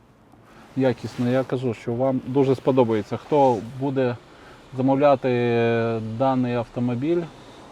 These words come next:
стовідсоткова якість.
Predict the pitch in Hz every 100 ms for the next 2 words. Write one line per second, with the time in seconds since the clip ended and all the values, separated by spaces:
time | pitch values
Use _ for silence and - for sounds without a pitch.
0 | - - - - - - - - - -
1 | - - - - _ - - - - -
2 | - 139 131 143 - 131 123 120 117 120
3 | -